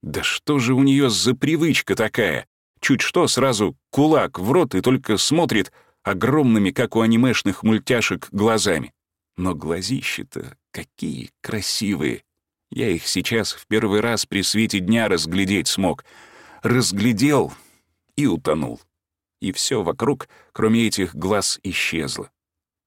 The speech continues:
А потом серо-зелёные омуты вдруг наполнились слезами, которые часто-часто побежали по щекам.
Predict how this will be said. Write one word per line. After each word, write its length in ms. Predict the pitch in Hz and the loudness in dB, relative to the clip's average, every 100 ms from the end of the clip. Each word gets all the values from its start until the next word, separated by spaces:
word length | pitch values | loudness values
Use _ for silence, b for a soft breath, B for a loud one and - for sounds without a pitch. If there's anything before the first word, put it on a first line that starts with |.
| _ - | _ -6
А 80 | |
потом 340 | 110 - 190 127 | -4 2 2 2
серо-зелёные 840 | - 139 104 90 101 120 110 92 - | 0 0 0 0 2 2 4 2 0
омуты 420 | 165 135 - 85 - _ _ _ - | 2 2 2 -2 -4 _ _ _ -12
вдруг 440 | 87 101 147 135 | -8 -2 -2 0
наполнились 800 | 156 101 117 110 104 90 85 - - | -2 0 0 2 2 0 -2 -4 -8
слезами, 680 | - 104 104 87 95 76 67 | -6 -2 0 0 -2 -2 -6
которые 440 | - 92 90 85 | -6 -4 -2 -2
часто-часто 840 | - 131 107 - 87 - 110 - 92 | -2 -4 -4 -4 -4 -2 -2 -2 -4
побежали 520 | 90 87 87 90 78 | -2 -2 -2 -2 -2
по 160 | - 80 | -6 -4
щекам. 520 | - - - 69 | -4 -2 -4 -4